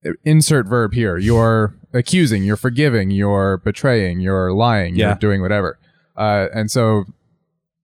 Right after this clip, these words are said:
Speaker 1: to do that with Shakespeare is probably the hardest, you know, uh, instance of doing that. Uh, but that's, that's the core, uh, the core skill involved. And it's just a matter of how, how unnatural are the words written down for you.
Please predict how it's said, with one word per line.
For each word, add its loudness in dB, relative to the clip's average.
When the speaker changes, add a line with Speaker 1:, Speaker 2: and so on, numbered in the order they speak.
Speaker 1:
to 0
do 4
that 4
with 2
Shakespeare 0
is 0
probably 0
the -2
hardest, -4
you -4
know, -6
uh, -2
instance -2
of -4
doing 2
that. -6
Uh, -2
but -2
that's, 0
that's -2
the -2
core, 0
uh, 0
the -2
core 2
skill 0
involved. -2
And -2
it's -6
just -8
a -4
matter 0
of -4
how, 0
how 2
unnatural 2
are 2
the 4
words 2
written -4
down 0
for -8
you. -8